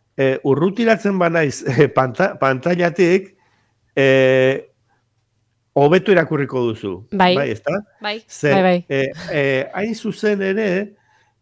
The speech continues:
Speaker 1: eh, ez dira, ez daude idatzitak, egingo dut, saiatuko naiz zoom egiten. Hurbiltzen naiz, kale horietara, nun, hiri bat da, hola, hiri handi bat, eh, etxe horratzez betea, eta hurbiltzen gara kale
Speaker 2: Ah.
Speaker 1: horietara,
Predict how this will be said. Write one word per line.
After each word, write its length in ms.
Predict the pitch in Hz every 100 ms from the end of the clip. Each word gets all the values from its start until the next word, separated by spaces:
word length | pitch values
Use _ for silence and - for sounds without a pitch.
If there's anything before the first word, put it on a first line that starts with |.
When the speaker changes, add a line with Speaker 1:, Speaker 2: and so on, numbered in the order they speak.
| _ _ -
Speaker 1:
eh, 640 | 135 135 131 131 127 123 - _ _ -
ez 100 | 139
dira, 240 | - 233 165 143
ez 160 | 147 -
daude 240 | 208 220
idatzitak, 560 | 180 143 143 117 107 104
egingo 240 | 151 196
dut, 220 | 214 - -
saiatuko 420 | - 160 180 208
naiz 160 | 214 -
zoom 300 | - 190 160
egiten. 500 | 117 123 117 101 92 - _ _ _ _ _ _ _ _ _ _ _ _ _ _ _ _ _ -
Hurbiltzen 640 | 135 147 208 226 226 220 208
naiz, 600 | 214 180 160 214 - - _ _ _ _ -
kale 300 | 123 156 190
horietara, 480 | 190 190 - 175 180
nun, 340 | 131 131 117 -
hiri 280 | 127 139 180
bat 220 | 156 123
da, 140 | 123 117
hola, 200 | 117 110
hiri 180 | 120 147
handi 260 | 127 127 127
bat, 200 | 113 123
eh, 160 | 113 117 - -
etxe 260 | - 165
horratzez 380 | 147 139 - 110
betea, 240 | 120 110 110
eta 140 | 113
hurbiltzen 340 | 131 175 254
gara 240 | 240 240 226
kale 360 | 330 370 339 196
Speaker 2:
Ah. 40 |
Speaker 1:
horietara, 520 | 190 190 - 185 202